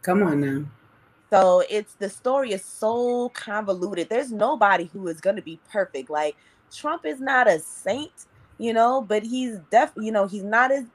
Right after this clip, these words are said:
Speaker 2: bad as they might have said, but he ain't as good as some people might believe too. But you just have to pick and choose your battles and just see things that for faith, for what it is, you know?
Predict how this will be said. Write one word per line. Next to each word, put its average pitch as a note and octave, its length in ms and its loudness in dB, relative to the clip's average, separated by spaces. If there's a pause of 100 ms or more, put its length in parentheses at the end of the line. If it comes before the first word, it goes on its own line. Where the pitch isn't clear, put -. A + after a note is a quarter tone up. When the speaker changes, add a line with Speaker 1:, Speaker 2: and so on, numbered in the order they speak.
(120)
Speaker 2:
bad G#4+ 340 4
as E4 100 -8
they C#4 120 -6
might B3 240 -2
have A#3 100 -6
said, A3 220 -6
but G3 80 -8
he A3 180 -12
ain't C4 160 -8
as C4 200 -6
good D#4+ 280 -4
as D4+ 140 -6
some C4+ 160 -4
people B3 240 -6
might A3+ 200 2
believe A3 460 -6 (100)
too. G#4 380 4 (320)
But G#3 180 2
you D4+ 120 0
just D#4 200 -6
have C#4 140 0
to - 80 -2
pick - 180 -14 (120)
and C4 160 -14
choose C4 180 -4
your A#3 80 4
battles A#3 400 4
and G3+ 140 -6
just G#3 240 -4
see B3 160 -6
things G#3+ 260 -6
that F#3+ 180 4
for F#3+ 120 0
faith, G3+ 360 -4
for F3+ 140 0
what G3 220 2
it E3+ 120 2
is, B2+ 480 -4 (520)
you E3+ 100 -4
know? E3 340 0